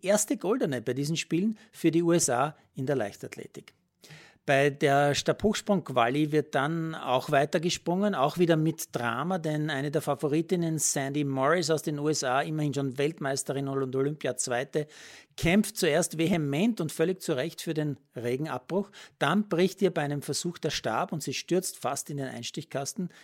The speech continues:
Kenn ich, hab ich auch einmal erlebt. Und dann scheidet sie mit nur vier Meter vierzig völlig überraschend aus. Drama pur. Ganz anderes Drama dann beim Bahnradvierer der Damen. Die Deutschen fahren zuerst Weltrekord,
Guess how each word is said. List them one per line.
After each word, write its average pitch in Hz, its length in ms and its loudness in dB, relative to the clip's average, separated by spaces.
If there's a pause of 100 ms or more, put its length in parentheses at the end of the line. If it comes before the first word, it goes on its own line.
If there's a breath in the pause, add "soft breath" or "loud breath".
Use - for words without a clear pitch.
(140 loud breath)
Kenn 131 220 -6
ich, 165 160 -8
hab 135 80 -10
ich 127 160 -8
auch 127 100 -6
einmal 143 240 -2
erlebt. 156 340 -4
Und 160 140 -4
dann 151 140 0
scheidet 160 320 2
sie 190 180 4 (240 loud breath)
mit 160 220 -2
nur 160 120 4
vier 214 240 0
Meter 190 280 0
vierzig - 480 -4
völlig 165 380 -2
überraschend 120 540 -4
aus. - 380 -12 (360)
Drama 113 400 -4
pur. - 420 -12 (560 loud breath)
Ganz 139 220 2
anderes 180 360 4
Drama 156 320 2
dann 147 220 0
beim 131 260 0
Bahnradvierer 147 1040 0
der 139 140 -2
Damen. 127 480 -6
Die 131 200 -8
Deutschen 156 480 0
fahren 147 320 -2
zuerst 147 560 -2
Weltrekord, 151 800 2